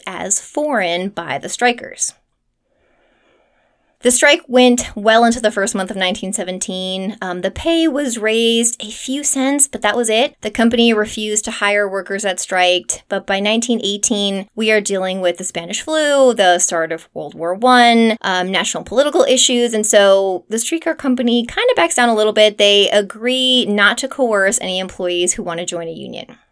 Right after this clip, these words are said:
The following year, they would have another small strike,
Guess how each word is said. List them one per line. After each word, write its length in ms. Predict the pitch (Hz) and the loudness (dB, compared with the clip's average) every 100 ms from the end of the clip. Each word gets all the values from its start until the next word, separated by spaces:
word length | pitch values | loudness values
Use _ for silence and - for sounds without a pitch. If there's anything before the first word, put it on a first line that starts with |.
| _ _ _ _ _ _ _ _ _ _ | _ _ _ _ _ _ _ _ _ _
The 100 | 208 | -4
following 420 | 226 226 240 233 | 2 6 6 4
year, 240 | 226 226 | 4 4
they 120 | 214 208 | 2 0
would 100 | 226 | -2
have 320 | 208 185 185 | -4 -4 -2
another 340 | 202 277 285 | 0 2 2
small 320 | 320 254 233 | 2 4 2
strike, 640 | 254 - 214 202 196 190 | 2 2 4 4 4 0